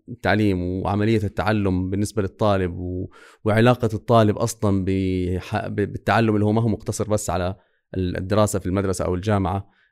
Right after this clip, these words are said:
هو عملية تعلم مدى الحياة. كيف يكون لنا تأثير في هذا الجانب؟ كيف أصلًا نغير علاقة الطالب بشيء اسمه علم؟ إنه العلم شيء لا،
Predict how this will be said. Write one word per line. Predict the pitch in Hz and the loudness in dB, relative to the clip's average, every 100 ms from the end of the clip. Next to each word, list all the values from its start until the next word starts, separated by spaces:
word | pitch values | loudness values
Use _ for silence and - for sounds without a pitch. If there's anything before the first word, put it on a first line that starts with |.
| _ | _
هو | 101 98 | -2 0
عملية | 95 95 101 104 | 0 0 2 2
تعلم | - 104 98 | 2 0 0
مدى | 101 | 0
الحياة. | 92 104 98 95 104 _ _ _ _ | 0 0 0 0 -2 _ _ _ _
كيف | 147 131 | -2 0
يكون | 120 135 | 2 4
لنا | 120 104 | 6 4
تأثير | 95 - 107 | 0 -2 -2
في | 101 | -2
هذا | 92 | -4
الجانب؟ | 87 90 82 | -4 -6 -6
كيف | - 120 - | -4 -6 -4
أصلًا | 131 - 120 | -6 0 0
نغير | 107 101 117 104 | 2 2 0 0
علاقة | 95 107 110 98 | 0 -2 -2 -6
الطالب | - 110 107 92 | -2 -2 0 -2
بشيء | 95 101 | -4 -4
اسمه | 95 - 95 | -4 -4 -2
علم؟ | 104 98 85 85 - | -2 0 -2 -4 -2
إنه | 98 90 | -2 0
العلم | 87 110 113 117 | 2 2 2 0
شيء | 117 110 110 110 113 - _ _ _ | -2 0 0 0 -4 -12 _ _ _
لا، | 135 - | -6 -6